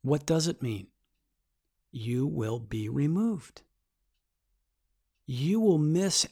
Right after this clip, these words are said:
out on the joy of being a productive branch.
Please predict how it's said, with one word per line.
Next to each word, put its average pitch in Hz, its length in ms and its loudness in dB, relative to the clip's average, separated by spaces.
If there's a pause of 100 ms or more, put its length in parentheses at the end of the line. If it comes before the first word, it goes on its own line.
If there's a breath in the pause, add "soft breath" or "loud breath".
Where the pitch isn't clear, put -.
out 180 400 -2
on 170 280 -2
the 143 160 -2
joy 127 680 0 (880)
of 120 220 -4
being 139 400 2
a 135 100 -2
productive 127 880 -6
branch. 156 580 -6